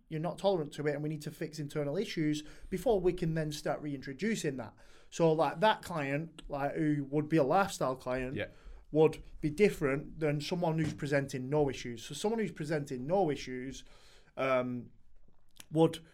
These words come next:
Speaker 1: obviously, I'd give them more of a flexible approach. So it's like, kind of,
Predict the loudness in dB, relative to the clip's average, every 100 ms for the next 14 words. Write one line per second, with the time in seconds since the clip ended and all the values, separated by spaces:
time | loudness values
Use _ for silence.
0 | _ _ 2 4 6 4 6 6 4 0
1 | 2 4 6 6 4 2 0 -2 -2 -8
2 | -6 -2 -2 -2 -10 -8 -2 -2 -2 -2
3 | -4 -2 -4 0 0 -2